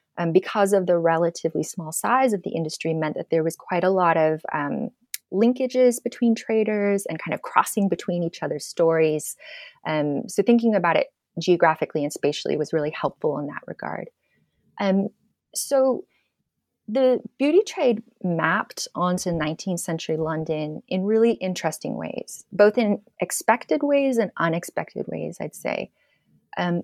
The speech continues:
so I wasn't surprised to find that the most successful beauty providers ran pretty elite shops out of the West End. So, you know, the moneyed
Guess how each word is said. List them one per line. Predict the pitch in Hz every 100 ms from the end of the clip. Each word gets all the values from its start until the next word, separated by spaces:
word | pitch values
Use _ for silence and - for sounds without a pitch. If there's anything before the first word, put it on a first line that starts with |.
| -
so | - 226 -
I | 262
wasn't | 302 330 320
surprised | 262 - 175 170 -
to | 180
find | 165 160 151 147 - 170
that | 165 147 143 - _ _ -
the | 196
most | 208 202
successful | 208 - 190 - 220
beauty | 170 170 170
providers | 175 156 151 151 147 147 - - _
ran | - 156 151 147 147 147 165 _
pretty | - 233 -
elite | 175 160 -
shops | - 151 147 - - - _ _
out | 160 156
of | 151
the | 151
West | 143 - -
End. | 127 - 175 - _
So, | - 143 139
you | -
know, | 147
the | 151
moneyed | 151 156 139 135 135